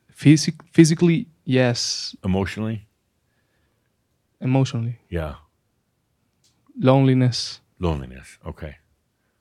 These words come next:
Speaker 2: Why the loneliness?
Speaker 1: Uh, well, I, I think it's related to,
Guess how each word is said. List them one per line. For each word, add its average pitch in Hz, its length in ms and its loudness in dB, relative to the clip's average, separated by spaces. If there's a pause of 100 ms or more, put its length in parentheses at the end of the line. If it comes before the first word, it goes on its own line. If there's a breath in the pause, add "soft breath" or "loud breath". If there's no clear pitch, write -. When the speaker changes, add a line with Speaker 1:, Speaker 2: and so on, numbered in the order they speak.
(380)
Speaker 2:
Why 92 200 2
the 82 80 -4
loneliness? 71 680 -6 (2500 soft breath)
Speaker 1:
Uh, 123 460 4
well, 131 260 4
I, 123 140 2 (400)
I 127 140 2
think 156 640 4
it's - 240 -6
related 143 460 4
to, 123 500 -4